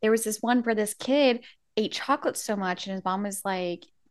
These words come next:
you know, "You shouldn't eat chocolate. It's, like, really bad for you." And he's like, "Oh, like, why, why? Like, what's the worst that can happen?" I think he, like, wakes up one day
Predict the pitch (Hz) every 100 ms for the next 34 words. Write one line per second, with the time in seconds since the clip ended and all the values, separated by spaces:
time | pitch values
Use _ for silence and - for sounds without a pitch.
0 | - 196 180 185 - - 185 165 170 294
1 | 330 240 - 185 165 175 240 285 277 233
2 | 214 202 190 - 208 202 185 - 185 180
3 | 185 185 - 190 190 175 175 185 180 185
4 | - 190 214 208 185 196 220 214 196 -
5 | 202 202 202 185 175 165